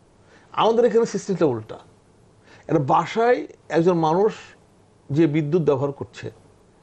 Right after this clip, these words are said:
সেখানে সিলিং করা আছে। একশো, একশো ইউনিট পর্যন্ত একটা রেট, তারপরে রেট, তারপরে রেট। তো বাসাওয়ালার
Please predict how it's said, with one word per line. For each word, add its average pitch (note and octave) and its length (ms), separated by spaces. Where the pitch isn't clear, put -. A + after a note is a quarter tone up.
সেখানে A#3+ 340
সিলিং A3 300
করা A#2+ 160
আছে। G#2 280
একশো, G3 300
একশো F3+ 360
ইউনিট F#3 240
পর্যন্ত E3 280
একটা D#3+ 240
রেট, D#3 260
তারপরে D3+ 340
রেট, D3+ 240
তারপরে C#3 300
রেট। C3 160
তো D3 100
বাসাওয়ালার G#3 800